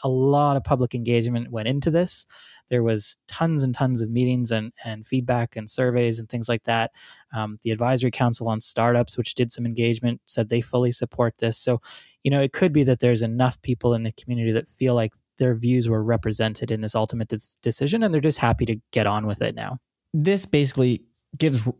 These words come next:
Speaker 2: E D C role clarity that they're just convention centers and running events. What about Northlands? What does this mean for that organization?
Speaker 1: Well, this is really interesting because Tony Caterina brought this up in the meeting, and, and he said,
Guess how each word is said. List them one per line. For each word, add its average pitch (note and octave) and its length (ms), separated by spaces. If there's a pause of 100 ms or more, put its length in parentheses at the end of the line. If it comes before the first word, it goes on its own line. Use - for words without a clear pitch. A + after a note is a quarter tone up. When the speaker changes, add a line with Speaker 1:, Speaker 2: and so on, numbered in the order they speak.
Speaker 2:
E B2+ 180
D A2 140
C G#2 200
role G2+ 240
clarity G2 400
that F#2 160
they're G#2 140
just - 320
convention G2+ 480
centers F#2+ 560
and F#2 280
running F#2+ 480
events. G#2 540 (560)
What D#3 220
about F4 220
Northlands? B2+ 1080
What D3+ 380 (120)
does G3+ 120
this G3 160
mean G3 120
for C#3 120
that A#2 220
organization? G2 680 (400)
Speaker 1:
Well, D#3 100
this G#3 200
is F3+ 80
really E3 240
interesting C#3+ 520
because C3 720 (140)
Tony E3+ 200
Caterina C3+ 800 (120)
brought D3 280
this C#3 140
up C#3+ 160
in C3 80
the B2+ 60
meeting, C#3 560
and, C3 400
and C#3+ 160
he D3 140
said, C#3 480